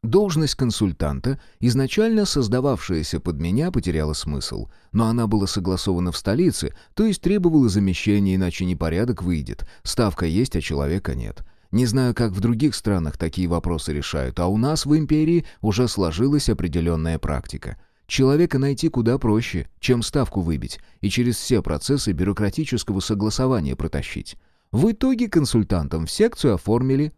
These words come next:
Кейтлин. Трёх зайцев одним выстрелом убили, и вакансию заполнили, и человека, потенциально опасного, под присмотром оставили, а заодно и собственными средствами к существованию его,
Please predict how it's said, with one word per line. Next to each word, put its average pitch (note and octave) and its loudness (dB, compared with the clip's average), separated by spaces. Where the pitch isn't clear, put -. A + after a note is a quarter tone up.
Кейтлин. A3+ -2
Трёх A3+ 6
зайцев D3+ 4
одним C3 2
выстрелом G#2 2
убили, C2+ -4
и B2 4
вакансию A#2 0
заполнили, A1+ -6
и B2 2
человека, B2 2
потенциально A2+ 2
опасного, A#2 -2
под A2 -2
присмотром G2+ 0
оставили, B1 -4
а G2 0
заодно A#2+ 2
и G3+ 4
собственными D#2+ -2
средствами F#3+ 2
к - -6
существованию B2+ 2
его, G2+ 2